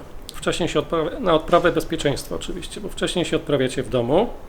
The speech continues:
i macie karty pokładowe w telefonie albo wydrukowane na kartce i po prostu się idzie bezpośrednio na odprawę bezpieczeństwa. Jak macie bagaż taki,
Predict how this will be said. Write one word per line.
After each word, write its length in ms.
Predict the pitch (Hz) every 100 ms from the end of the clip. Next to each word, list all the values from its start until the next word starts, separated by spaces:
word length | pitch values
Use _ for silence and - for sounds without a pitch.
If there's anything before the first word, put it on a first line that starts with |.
| - - - - - -
i 120 | 311
macie 400 | 285 196 190 190
karty 320 | 190 175 -
pokładowe 520 | - 156 147 147 139
w 40 | 139
telefonie 520 | 143 131 - 165 143
albo 180 | 135 123
wydrukowane 600 | 127 120 - 131 131 131
na 100 | 131
kartce 500 | - 156 - 196 247 - - - - - -
i 60 | -
po 100 | -
prostu 320 | 165 165 -
się 120 | -
idzie 140 | 135 135
bezpośrednio 640 | 139 - 123 147 117 135
na 240 | 135 139
odprawę 400 | 143 - 135 127
bezpieczeństwa. 800 | 123 - - - - - - 160 - - - - - - - -
Jak 180 | 147
macie 240 | 139 135 -
bagaż 460 | 185 180 127 - - - -
taki, 360 | 151 - 135